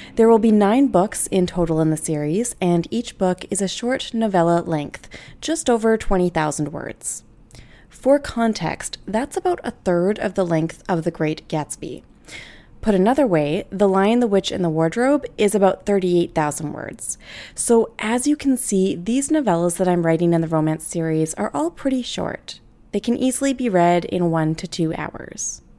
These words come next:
I like writing short novellas because it allows me to really focus on getting the story out there in a very direct sort of way. When you are working with such a limited word count, I like to think that as an author,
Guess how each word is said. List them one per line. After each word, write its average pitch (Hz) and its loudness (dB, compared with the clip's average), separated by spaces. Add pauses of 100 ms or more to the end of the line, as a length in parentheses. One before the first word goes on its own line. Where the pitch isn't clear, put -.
(1120)
I 277 6
like 285 2
writing 240 4
short - -2
novellas 175 -2
because 202 0
it 220 0
allows 220 -2
me 240 0
to 208 0
really 185 0
focus 170 0
on 156 -2
getting 202 -2
the 240 -2
story 208 -4
out 170 -2
there 170 2 (320)
in 247 4
a 247 4
very 233 2
direct 170 -2
sort 165 -4
of - -6
way. - -8 (720)
When 208 4
you 254 6
are 277 6
working 220 0
with 208 -2
such - -6
a 170 0
limited 156 0
word 196 -2
count, 156 -4 (340)
I 202 2
like 185 0
to 254 -8
think 269 -2
that - -4
as 170 -2
an 170 -2 (140)
author, 214 0